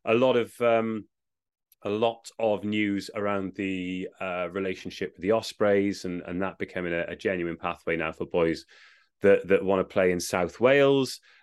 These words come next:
Um, I, yeah, I really like the team. I'm really positive about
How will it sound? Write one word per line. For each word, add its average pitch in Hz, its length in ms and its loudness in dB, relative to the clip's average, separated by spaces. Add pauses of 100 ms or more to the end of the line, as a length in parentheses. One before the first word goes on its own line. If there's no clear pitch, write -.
(140)
Um, 143 300 4 (200)
I, 151 360 2 (100)
yeah, 139 340 0
I 120 80 -4
really 127 280 -4
like 127 160 -4
the 113 80 -12
team. 120 360 -4
I'm 110 160 -4
really 117 220 0
positive 117 840 -2
about 110 600 -2